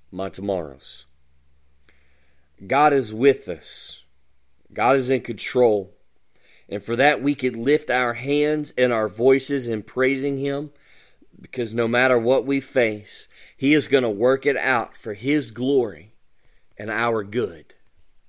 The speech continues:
And maybe the way he's doing that today is by showing you that you have never trusted him. And if that's where you are, then he is calling you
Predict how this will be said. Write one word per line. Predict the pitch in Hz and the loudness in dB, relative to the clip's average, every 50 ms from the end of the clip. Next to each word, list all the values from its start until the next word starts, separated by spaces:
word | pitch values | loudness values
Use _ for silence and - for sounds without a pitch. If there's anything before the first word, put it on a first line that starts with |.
| _ - _ _ _ - _ - _ _ _ _ _ - _ - _ - - - - - - - _ - - - | _ -20 _ _ _ -20 _ -20 _ _ _ _ _ -20 _ -20 _ -20 -20 -20 -20 -20 -20 -20 _ -20 -20 -16
And | 90 92 101 110 | -14 -10 -2 4
maybe | 123 135 143 127 127 123 | 4 4 4 4 0 -2
the | 113 113 | -2 0
way | 120 131 135 127 | 0 0 0 0
he's | 123 131 123 113 104 | -2 -6 -8 -8 -8
doing | 101 113 135 139 127 113 104 | -8 -6 -4 -4 -4 -4 -4
that | 104 101 98 - - | -6 -8 -10 -10 -12
today | - 101 92 101 101 98 101 107 104 104 - - _ _ _ - _ - - _ _ _ _ - - _ _ - _ - _ _ _ - _ _ - - - _ _ - _ - - - | -14 -8 -4 -4 -2 -2 -2 -4 -6 -10 -18 -20 _ _ _ -20 _ -20 -20 _ _ _ _ -20 -20 _ _ -20 _ -20 _ _ _ -20 _ _ -20 -20 -20 _ _ -20 _ -20 -20 -20
is | - 104 90 | -18 -18 -14
by | 90 104 113 110 104 | -8 -6 -6 -6 -6
showing | - - - 131 127 123 120 117 113 | -8 -6 -2 -2 -2 -2 -4 -6 -6
you | 107 113 120 117 | -6 -6 -6 -4
that | 101 104 101 - - | -4 -4 -6 -6 -8
you | 117 120 | -6 -6
have | 117 101 98 | -6 -6 -6
never | 110 110 117 113 123 | -6 -8 -6 -6 -6
trusted | 120 - - 120 107 - - - 92 - | -8 -6 -6 -6 -6 -6 -10 -16 -16 -16
him. | - 85 78 67 - - - - - - - - - - - - - - - - - - - _ - - _ - - - - - _ _ _ - - - _ - - _ - _ - - - _ - _ - - | -16 -18 -18 -18 -20 -20 -18 -18 -16 -16 -16 -20 -20 -20 -20 -20 -20 -20 -20 -20 -20 -20 -20 _ -20 -20 _ -20 -20 -20 -20 -20 _ _ _ -20 -20 -20 _ -20 -20 _ -20 _ -20 -20 -20 _ -20 _ -20 -18
And | 85 98 104 | -14 -12 -12
if | 107 95 | -12 -6
that's | 117 127 131 131 - - | -2 -2 -2 -2 -2 -2
where | 123 135 135 127 | 0 2 2 2
you | 123 113 117 113 110 | 2 -2 -4 -6 -6
are, | - - 117 117 107 101 98 95 95 | -6 -4 -4 -4 -4 -4 -6 -8 -10
then | 92 - 98 98 | -8 -10 -10 -10
he | 98 113 120 120 | -10 -10 -10 -10
is | 113 104 - | -8 -10 -12
calling | _ - 127 123 123 120 113 104 98 98 87 | _ -10 -6 -4 -4 -4 -4 -6 -10 -12 -14
you | 85 90 90 87 90 | -14 -14 -14 -14 -16